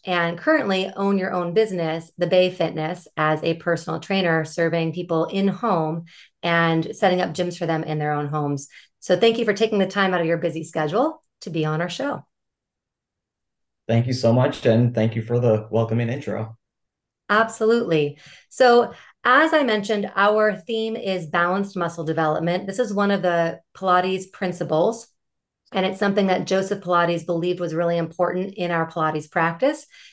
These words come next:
Speaker 1: to create better posture and to move better in our bodies. And I'm curious kind of how you see that being, um, involved in what you do as a personal trainer.
Speaker 2: Yep. So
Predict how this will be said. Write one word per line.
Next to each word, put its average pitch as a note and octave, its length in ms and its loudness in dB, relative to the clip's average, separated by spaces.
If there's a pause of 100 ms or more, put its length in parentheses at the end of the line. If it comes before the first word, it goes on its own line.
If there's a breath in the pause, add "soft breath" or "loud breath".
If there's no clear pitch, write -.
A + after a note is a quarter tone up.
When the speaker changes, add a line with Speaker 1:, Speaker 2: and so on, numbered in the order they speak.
(140)
Speaker 1:
to G3+ 180 2
create F3+ 400 -2
better E3 240 -2
posture F#3+ 840 -2
and E3 300 -6
to E3 120 -8
move E3+ 340 -2
better D#3+ 280 0
in D#3+ 120 -6
our C#3+ 140 -6
bodies. D#3 640 -4 (380 soft breath)
And E3+ 180 0
I'm F3 140 0
curious F3+ 720 2 (260)
kind F#3 160 0
of E3+ 60 -4
how G#3+ 360 4
you G3+ 320 0
see G#3 420 -4
that E3+ 460 0
being, E3+ 520 -4
um, D3 540 -2 (380)
involved E3+ 600 4
in E3+ 160 -2
what E3 180 0
you G#3 180 -2
do E3 220 -2
as D#3+ 180 -2
a D#3+ 60 -2
personal D#3 500 -8
trainer. - 560 -10 (1600)
Speaker 2:
Yep. - 300 -4
So B2 400 4